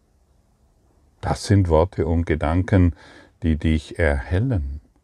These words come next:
die deinen Geist erhellen und nicht trüben. Was passiert denn, wenn wir morgens aufstehen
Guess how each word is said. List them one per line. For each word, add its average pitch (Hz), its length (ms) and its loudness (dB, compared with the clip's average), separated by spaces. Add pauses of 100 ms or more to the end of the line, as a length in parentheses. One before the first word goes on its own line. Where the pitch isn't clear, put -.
(1300)
die 85 100 4
deinen 73 460 2
Geist 82 480 -2
erhellen 73 640 0 (280)
und 85 320 2
nicht 85 420 -2
trüben. - 600 -4 (1080)
Was 104 140 -4
passiert 127 540 0
denn, 78 160 2
wenn 73 180 2
wir 73 160 4
morgens 76 500 0
aufstehen 82 840 0